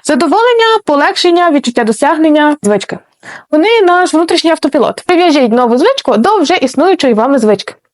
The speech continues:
Як свідомо формувати звички, які ведуть до успіху? Темна сторона звичок. Дають негайне, миттєве задоволення, уникнення дискомфорту. Високий поріг входу для корисних звичок.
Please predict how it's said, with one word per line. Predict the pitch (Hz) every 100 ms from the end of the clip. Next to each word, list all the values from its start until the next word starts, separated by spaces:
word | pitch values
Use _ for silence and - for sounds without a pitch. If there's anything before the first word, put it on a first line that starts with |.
| - -
Як | 285 392
свідомо | - 294 311 403
формувати | 294 302 277 311 311
звички, | 226 359 -
які | 277 349
ведуть | 277 262 269
до | 302
успіху? | 311 - 196 - - _ - -
Темна | 269 330 392
сторона | 302 233 220
звичок. | 214 190 - - - - -
Дають | 247 349 381
негайне, | 294 381 269 269 262 349 -
миттєве | 285 269 220 220 269
задоволення, | 233 247 233 202 180 - - - -
уникнення | 285 285 277 240
дискомфорту. | 214 - 233 185 - - _ _
Високий | - 277 403 403 370
поріг | 302 294
входу | - - 370 403 370 359
для | 240 262 330
корисних | 339 330 269 254 254 233
звичок. | 214 220 - -